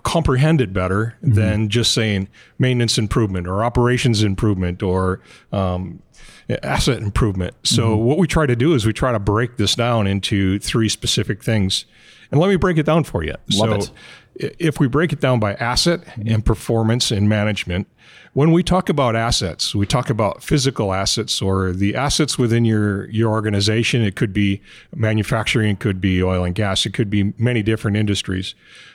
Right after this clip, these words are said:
Speaker 1: But those are, those are one of your assets. But there's a primary asset that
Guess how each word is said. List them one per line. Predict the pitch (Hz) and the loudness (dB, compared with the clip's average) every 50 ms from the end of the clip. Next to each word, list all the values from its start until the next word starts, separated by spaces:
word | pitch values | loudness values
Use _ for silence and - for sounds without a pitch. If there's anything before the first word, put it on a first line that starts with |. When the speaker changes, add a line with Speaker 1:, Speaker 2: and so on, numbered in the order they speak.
| _ _ - | _ _ -4
Speaker 1:
But | 120 131 - | -4 0 2
those | 170 196 175 175 | 2 2 4 4
are, | 190 175 151 127 - - - - _ - - 143 | 4 4 2 0 -2 -6 -14 -20 _ -20 -4 0
those | 135 135 147 123 135 | 2 4 4 4 4
are | 127 113 | 2 2
one | 110 120 135 139 | 2 2 2 2
of | 127 107 | 2 2
your | 104 95 92 | 2 2 2
assets. | 92 90 87 - - - - - - - - - - _ _ | 0 0 -2 -2 -4 -6 -6 -10 -10 -12 -12 -16 -20 _ _
But | - - - - | -8 -8 -2 0
there's | 135 135 120 | 0 2 2
a | - | 2
primary | - - 170 180 220 214 180 117 98 92 90 | 0 2 0 2 4 4 4 4 2 2 0
asset | 90 90 101 - - - - 143 131 | 0 0 0 -2 -2 -2 -4 -4 -2
that | 120 120 - - | -2 -2 -2 -4